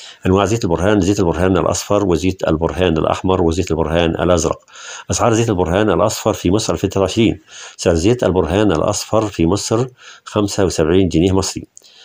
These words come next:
فوائد زيت البرهان الأصفر للشعر في مصر ألفين تلاتة وعشرين: علاج مشكلة تساقط الشعر،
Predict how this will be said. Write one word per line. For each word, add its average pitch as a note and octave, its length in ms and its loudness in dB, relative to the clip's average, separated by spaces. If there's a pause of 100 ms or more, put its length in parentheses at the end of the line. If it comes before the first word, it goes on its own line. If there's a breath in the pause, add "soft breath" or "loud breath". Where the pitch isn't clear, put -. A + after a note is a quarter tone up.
(140 loud breath)
فوائد F#2 540 2
زيت F#2 240 0
البرهان E2 420 0
الأصفر A2 680 0
للشعر G#2+ 680 0
في E2+ 160 -2
مصر G#2+ 360 -2 (420 loud breath)
ألفين F#2+ 180 -2
تلاتة G2+ 160 2
وعشرين: E2+ 420 0 (300 loud breath)
علاج G2 240 2
مشكلة G2 320 0
تساقط G2+ 400 -4
الشعر، A#2 420 0